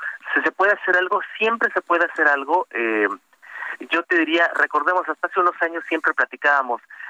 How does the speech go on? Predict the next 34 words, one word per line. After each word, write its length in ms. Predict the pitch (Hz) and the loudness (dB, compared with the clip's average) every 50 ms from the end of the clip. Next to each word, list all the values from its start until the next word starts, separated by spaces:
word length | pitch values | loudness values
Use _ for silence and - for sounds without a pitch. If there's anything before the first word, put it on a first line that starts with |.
| - _ | -14 _
el 220 | - 127 127 131 127 | -2 0 0 0 0
gran, 360 | 143 147 - 170 180 - - _ | 0 2 4 4 2 0 -2 _
uno 240 | 160 180 185 190 190 | -6 -2 0 0 0
de 80 | 170 | 2
los 160 | 156 139 131 147 | 2 0 0 0
grandes 280 | 143 156 156 160 156 - | 0 -2 -2 -2 -6 -8
positivos 560 | - 139 - 127 - - 147 143 147 147 131 | -10 -10 -10 -10 -10 -8 0 2 2 2 2
de 100 | 131 117 | 2 0
la 80 | 110 | 0
economía 380 | - - 113 113 117 123 131 135 | 0 0 -2 -2 -2 -2 -4 -4
mexicana 500 | 139 131 - 117 - - 131 135 143 147 | -4 -6 -10 -14 -6 -2 0 2 2 0
es 160 | - 131 131 - | 0 -2 -6 -6
que 100 | - 135 | -8 -8
está 320 | - - - 135 139 - - - - - - - | -6 -2 0 0 0 0 -2 -10 -20 -20 -8 -2
sobrediagnosticada 1200 | - 131 123 123 120 117 113 113 110 - 120 117 120 - - - 127 - - 143 139 139 143 135 123 | -2 0 2 2 2 2 2 0 -2 -2 -2 -2 -4 -4 -6 -12 -18 -6 -2 -2 0 2 2 2 2
en 120 | 120 120 - - | 0 -4 -6 -4
sus, 200 | - 139 143 139 - - - - - - - | 0 0 0 0 -2 -10 -16 -16 -16 -10 -4
eh, 220 | 98 104 104 - - | -2 0 0 -2 -2
en 180 | - 117 120 110 - | -2 -2 -2 -2 0
sus 140 | - 120 113 110 | -2 -2 0 0
retos, 400 | 117 131 135 131 - - 104 95 - - - - - - - | 0 2 2 0 0 -4 -8 -8 -8 -10 -16 -18 -18 -10 -8
que 100 | 123 120 | -8 -2
tienen 260 | - 147 147 151 147 | -2 0 -2 -2 -2
que 120 | - 147 | -2 -2
ver 180 | 135 139 135 - | 0 0 0 0
con 160 | - 139 127 | -2 -4 -4
su 120 | - 127 - | -4 -10 -6
productividad, 840 | - 110 110 - 107 - - - 107 107 113 120 139 143 147 147 - | -2 -2 -2 -2 -4 -10 -14 -14 -12 -8 -2 2 4 4 4 4 2
tienen 220 | - 135 127 117 | 0 -2 -2 -2
que 120 | - 120 113 | -2 -2 0
ver 160 | 113 110 - | 0 -2 -2
con 160 | - 113 - | -4 -6 -4
su 100 | - 110 | -4 -4
acceso 640 | 104 - - - 120 117 113 - 123 - 98 - | -4 -4 -2 -2 -2 -2 0 0 -2 -2 -2 -6